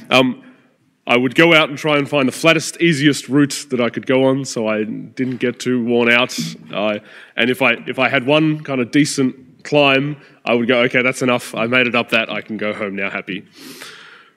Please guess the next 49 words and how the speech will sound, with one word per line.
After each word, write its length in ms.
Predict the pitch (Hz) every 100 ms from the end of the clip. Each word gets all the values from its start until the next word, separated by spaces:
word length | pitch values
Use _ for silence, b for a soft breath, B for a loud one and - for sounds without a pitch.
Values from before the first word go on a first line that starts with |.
| B _ _ _ _
But 120 | 127
the, 140 | 147 143
the 140 | 131
next 260 | 151 180 -
part 340 | 175 180 -
of 120 | 143
the 80 | 131
realization 600 | 143 135 120 147 190 165
was 180 | 123 117
that 100 | 120
if 100 | 127
I 80 | 135
want 220 | 135 202
to 60 | 143
actually 300 | 127 - 113
be 400 | 120 131 101 - _ -
a 40 | 104
good 220 | 123 113
cyclist, 500 | 120 135 98 95 -
if 100 | 101
I 40 |
want 160 | 117 104
to 40 |
take 160 | 123 117
this 300 | 107 - -
seriously, 580 | - 180 208 135 - 104
then 480 | 110 110 113 - - _
I 180 | - 107 104
should 200 | - 123
probably 240 | 151 135
get 160 | 131 135
over 280 | 135 127 120
my 180 | 113 107
fear 260 | 131 117
of 100 | 107
hills. 400 | 151 123 98 - - B B B B B B B -
So 480 | - 143 131 131 131 -
I 140 | 104
decided 440 | 110 117 120 120 131
to 60 | -
challenge 360 | 294 381 294
myself 460 | 143 113 95 85 -
and 200 | 113 110
start 300 | - 120 117 - - _
picking 300 | - 185 165
some 180 | 143 139
routes 380 | 120 143 - -
that 260 | 113 113 -
actually 480 | 120 - 107 104